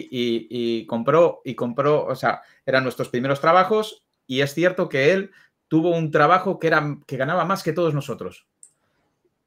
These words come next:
Y, y en su casa lo animaron y lo animaron y lo animaron sin tener nada ahorrado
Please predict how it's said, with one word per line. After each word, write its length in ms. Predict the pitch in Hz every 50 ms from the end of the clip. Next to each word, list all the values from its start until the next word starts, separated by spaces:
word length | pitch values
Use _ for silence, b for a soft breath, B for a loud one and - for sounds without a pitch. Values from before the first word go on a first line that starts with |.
| _ _ _ _ _ _ _
Y, 520 | 160 170 180 185 175 170 170 156 - - -
y 160 | 135 131 127
en 100 | 123 117
su 140 | - 131 117
casa 540 | 175 185 190 185 185 180 208 226 - - _
lo 340 | - 139 127 127 123 120 117
animaron 540 | 120 123 123 120 143 175 196 190 180 175
y 60 | 160 151
lo 100 | 151 151
animaron 380 | 147 147 147 165 175 175 165
y 20 | 160
lo 80 | 151
animaron 480 | 147 143 143 143 165 185 190 190 170 151
sin 420 | - - - 156 143 139 135 127
tener 440 | - 131 127 123 135 196 208 196 180
nada 340 | 180 170 180 180 170 165 143
ahorrado 680 | 139 131 127 127 123 135 151 165 160 175 214 240 233